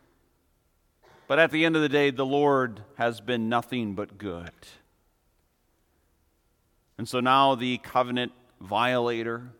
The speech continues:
Judah, they begin to say, "Well, well, how shall I appear before the Lord? How shall I bow myself before the Most High God?"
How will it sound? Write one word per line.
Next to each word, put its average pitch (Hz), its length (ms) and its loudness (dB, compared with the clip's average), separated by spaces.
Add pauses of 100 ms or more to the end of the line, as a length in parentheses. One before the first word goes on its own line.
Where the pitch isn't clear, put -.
Judah, 120 380 0
they 113 140 0
begin 113 320 -6
to 113 80 -4
say, 113 320 -2
"Well, 113 500 2 (280)
well, 123 120 2
how 151 240 6
shall 143 220 0
I 131 100 6
appear 156 440 2
before 127 300 -4
the 127 100 -2
Lord? 147 440 2
How 151 300 4
shall 147 180 -2
I 135 140 4
bow 139 320 6
myself 135 600 0
before 151 420 0
the 127 120 -2
Most 135 320 -2
High 135 240 0
God?" 131 500 4